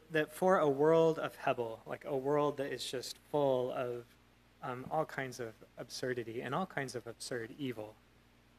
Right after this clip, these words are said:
mixed right in with all of the, the beauty and the good, um, judgment, God's judgment, is profoundly good news.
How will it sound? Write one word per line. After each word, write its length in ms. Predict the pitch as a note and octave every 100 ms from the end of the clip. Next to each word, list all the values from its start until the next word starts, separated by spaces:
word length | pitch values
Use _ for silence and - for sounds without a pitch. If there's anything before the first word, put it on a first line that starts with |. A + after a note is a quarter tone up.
| _ _ _ _ _
mixed 320 | C#3+ C3+ -
right 240 | D3 C#3+ C#3
in 360 | C3+ B2+ B2 C#3
with 180 | A#2+
all 220 | C3 A#2+ A#2+
of 100 | A2+
the, 220 | B2+ A#2 A#2 -
the 80 | B2
beauty 460 | - B2 A#2 A2+ C#3
and 120 | C3
the 80 | B2
good, 420 | B2+ A#2+ A2 A2 - _ _ _ _ -
um, 320 | B2+ A#2+ A#2 - _ - - _ _ _ -
judgment, 540 | - A#3 F#3 A#2 A2+ F#3+ - - _ D#3+
God's 300 | D#3+ G3+ F3
judgment, 540 | - A#2 A#2 A#2+ C3 C3 - _ _ _ -
is 440 | D3+ C#3+ C#3+ C3
profoundly 680 | - C#3+ - - E3 D#3 D3
good 180 | C3 B2
news. 580 | B2 G#2 - - -